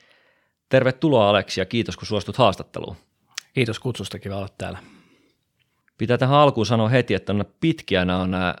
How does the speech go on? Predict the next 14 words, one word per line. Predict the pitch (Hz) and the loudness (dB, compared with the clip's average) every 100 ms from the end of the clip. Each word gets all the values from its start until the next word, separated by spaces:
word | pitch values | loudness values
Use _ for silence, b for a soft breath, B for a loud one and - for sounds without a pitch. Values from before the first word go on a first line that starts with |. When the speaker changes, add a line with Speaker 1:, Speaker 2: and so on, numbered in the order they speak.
| _ | _
Speaker 1:
nimet, | - 107 113 87 85 | -4 0 0 0 -6
että | - | -6
mulla | 101 | -2
on | 107 | 2
aina | 123 107 | 2 2
hankaluuksia | 98 95 87 80 - 90 | 0 -2 -4 -8 -10 -8
nämä | 85 82 | -6 -4
lausua | 90 85 - - | -4 -4 -6 -12
tässä | - - - - - | -12 -10 -12 -14 -8
jokaisen | 98 98 85 92 - B B | -4 -4 -4 -8 -10 B B
<laughs> | B B _ | B B _
väitöskirja-aiheen | 202 170 - - - 80 - - - - B B B B | -4 -2 -4 -10 -10 -10 -10 -12 -16 -18 B B B B
otsikon | - 90 - - 78 | -6 -6 -6 -14 -14
tullessa. | - - - | -14 -16 -18